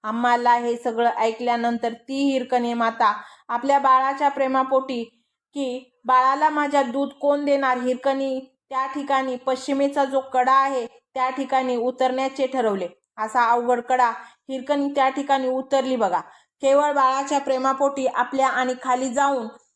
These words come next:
आपल्या बाळाला कुशीत घेतलं आणि बाळाला आपल्या दूध पाजलं.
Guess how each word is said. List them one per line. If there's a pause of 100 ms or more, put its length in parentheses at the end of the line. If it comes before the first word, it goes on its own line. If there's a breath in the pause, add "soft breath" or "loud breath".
(200)
आपल्या
बाळाला
कुशीत
घेतलं
आणि
बाळाला
आपल्या
दूध (100)
पाजलं.